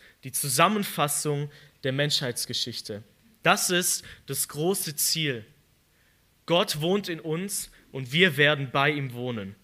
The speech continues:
Zugleich hat dieses große Ziel, diese neue Schöpfung, die eines Tages vollendet sein wird,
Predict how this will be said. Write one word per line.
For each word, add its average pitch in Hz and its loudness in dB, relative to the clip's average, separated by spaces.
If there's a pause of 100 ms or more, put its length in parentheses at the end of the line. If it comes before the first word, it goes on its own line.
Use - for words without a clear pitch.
(1300)
Zugleich 208 6
hat 175 2
dieses 240 2
große 196 0
Ziel, 196 0
diese 143 -2 (320)
neue 202 4
Schöpfung, 180 0
die 135 -8
eines 214 -2
Tages 196 0
vollendet 175 0
sein 123 0
wird, 165 -2